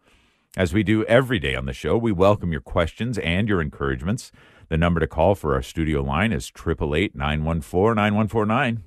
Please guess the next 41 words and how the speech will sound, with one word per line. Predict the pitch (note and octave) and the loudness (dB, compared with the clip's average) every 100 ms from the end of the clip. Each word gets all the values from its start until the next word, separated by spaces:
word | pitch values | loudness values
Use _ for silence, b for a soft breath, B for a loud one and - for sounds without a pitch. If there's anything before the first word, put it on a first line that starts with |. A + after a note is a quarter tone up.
| - | -4
eight | F2 F2 | 0 0
eight | F#2+ | 2
eight, | A#2 C#3 B1+ | 0 0 -6
nine | C#2+ D#2 | -4 -2
one | F2+ F#2+ | -2 -2
four, | G#2+ A2+ G2+ | 0 0 0
nine | E2 D#2+ D#2 | 0 0 0
one | F2 | -2
four | E2 D#2+ D2+ | -4 -4 -2
nine, | D2 D#2+ F#2 | 0 0 -2
or | - E2 | -2 -2
you | E2 | -2
can | - C2+ | -4 -6
always | C#2+ C2 | -4 -6
send | - B1+ | -6 -8
us | - | -8
an | B1 B2+ | -6 -2
email | D3 A#2 A2 F2+ | 0 2 2 0
at | - | -2
innerlife | D2+ D#2 C#2 D2+ D#2 | -4 -2 0 0 0
at | A#1 | -4
relevant | D2 D2 C#2 C2 | -2 -2 -2 -4
radio | C#2 C2+ | -4 -4
dot | B1 A#1+ - | -6 -8 -4
com. | A2+ A#2+ A2+ - b b b b b | 0 2 0 -4 b b b b b
And | C#3+ D#3 C3+ | 0 2 2
I | |
should | G#2 F#2+ | 0 2
probably | G2+ F#2+ | 2 2
throw | E2+ F2+ E2 | 2 0 0
in | D#2+ | 0
there | D2+ D2+ | -2 -2
that | D2+ C#2+ | -4 -6
you | |
can | D2+ E2 | -4 -2
always | E2 D#2 C#2 | 0 0 -2
remain | D2 C#2 C2+ | -4 -4 -4
anonymous | B1 C2 C2+ C2+ C2 A#1 - | -4 -4 -2 -2 -6 -8 -10
if | - - | -12 -8
you | B1 | -8
wish. | A#1 G2+ - - | -8 -10 -12 -20